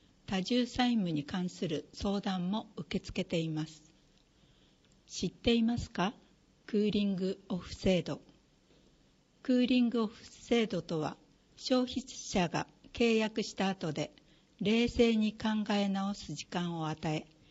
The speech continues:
一定期間内であれば、無条件に、で、契約を解除できる制度です。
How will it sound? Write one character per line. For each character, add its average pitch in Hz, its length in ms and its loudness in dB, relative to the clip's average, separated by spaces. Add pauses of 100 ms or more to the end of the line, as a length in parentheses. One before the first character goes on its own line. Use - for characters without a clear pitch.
(220)
一 185 120 -2
定 254 340 4
期 - 180 -12
間 254 260 4
内 175 200 2
で 160 80 2
あ 165 100 2
れ 160 140 -2
ば、 147 180 -2 (340)
無 196 100 0
条 262 260 4
件 170 340 2
に、 156 160 -4 (300)
で、 180 260 0 (440)
契 233 240 2
約 226 360 0
を 208 140 -4 (100)
解 262 180 0
除 190 160 -2
で 170 120 -2
き 240 140 0
る 185 100 -2
制 175 260 0
度 160 160 -6
で 156 140 -4
す。 - 180 -16